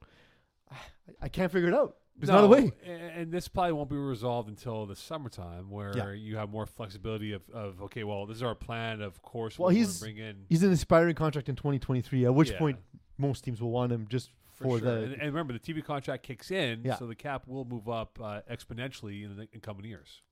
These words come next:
Speaker 1: That which is, that's <laughs> wild.
Speaker 2: Yeah.
Speaker 1: It's wild 'cause, 'cause the, the max contract's gonna be up over fifty.
Speaker 2: Yeah, and there's some big hitters who will
Speaker 1: Or
Speaker 2: be
Speaker 1: super
Speaker 2: free
Speaker 1: max.
Speaker 2: agents in the coming years.
Speaker 1: Yeah. Um, Kemba Walker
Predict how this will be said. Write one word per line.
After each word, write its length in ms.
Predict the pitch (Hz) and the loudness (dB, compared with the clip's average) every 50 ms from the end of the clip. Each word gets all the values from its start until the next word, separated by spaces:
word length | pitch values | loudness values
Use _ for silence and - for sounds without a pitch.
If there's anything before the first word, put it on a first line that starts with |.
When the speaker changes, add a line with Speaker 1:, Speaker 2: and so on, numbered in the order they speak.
| _ _ | _ _
Speaker 1:
That 80 | - 117 | -6 -4
which 140 | 110 101 - | -4 -4 -4
is, 340 | 117 104 90 - - - - - _ - | -4 -8 -8 -10 -14 -18 -20 -20 _ -8
that's 220 | 110 104 - - | -8 -8 -8 -6
<laughs> 0 | |
wild. 440 | 117 104 95 - 151 127 - - - - | -6 -6 -4 -4 -6 -6 -6 -10 -20 -16
Speaker 2:
Yeah. 220 | 107 104 101 87 78 - - - - | -12 -10 -10 -10 -10 -14 -18 -10 -6
Speaker 1:
It's 140 | 160 - 139 | -6 -4 4
wild 300 | 143 156 165 170 151 - | 8 10 10 10 10 8
'cause, 300 | 156 147 131 - - - | 4 2 2 2 -4 -4
'cause 360 | - 139 131 117 - - - _ _ _ _ _ _ _ _ _ _ _ - 135 | 0 0 0 0 -2 -8 -18 _ _ _ _ _ _ _ _ _ _ _ -12 0
the, 220 | 120 143 131 127 | 4 6 6 6
the 160 | 131 127 135 | 4 2 0
max 240 | 131 139 143 131 - | 2 2 2 0 0
contract's 400 | - 143 135 123 - 123 117 - - | 0 0 0 0 0 -2 -4 -4 -6
gonna 200 | - 127 120 113 | -6 -6 -6 -4
be 200 | 104 117 113 117 | -6 -6 -6 -6
up 140 | 107 - - | -8 -8 -10
over 180 | 110 98 101 90 | -12 -12 -12 -14
fifty. 300 | - 107 92 - - 98 - | -14 -14 -14 -14 -16 -14 -12
Speaker 2:
Yeah, 140 | 131 123 | -10 -8
and 140 | 101 101 101 | -8 -6 -4
there's 140 | 107 120 - | -4 -6 -6
some 100 | - 117 | -6 -6
big 140 | 127 127 - | -6 -6 -2
hitters 220 | 139 139 135 123 - | -2 -2 -2 -2 -4
who 80 | 110 | -10
will 200 | 110 113 120 - | -6 -2 0 0
Speaker 1:
Or 40 | 123 | 0
Speaker 2:
be 60 | 107 | 0
Speaker 1:
super 140 | - 135 123 | 0 -4 -4
Speaker 2:
free 160 | 120 123 123 139 | -4 -2 -2 -4
Speaker 1:
max. 100 | 143 - | -4 -4
Speaker 2:
agents 340 | 107 92 90 87 - - 113 | -6 -10 -10 -10 -14 -14 -14
in 80 | 110 | -12
the 60 | 98 95 | -12 -10
coming 260 | - 110 101 101 113 | -10 -10 -10 -10 -10
years. 200 | 120 98 - - | -10 -12 -8 -8
Speaker 1:
Yeah. 140 | 113 107 - - _ _ _ _ _ _ - - - - - _ - | -8 -8 -8 -10 _ _ _ _ _ _ -20 -20 -20 -20 -12 _ 6
Um, 640 | 165 147 147 143 143 143 139 135 127 123 117 113 113 - _ _ _ _ _ _ - | 10 10 12 12 10 10 8 6 4 2 -2 -2 -4 -8 _ _ _ _ _ _ 6
Kemba 220 | - 185 175 165 | 8 10 10 10
Walker 680 | 156 151 151 143 - - 143 135 131 123 120 127 127 | 10 10 8 8 6 4 2 4 4 4 2 0 -2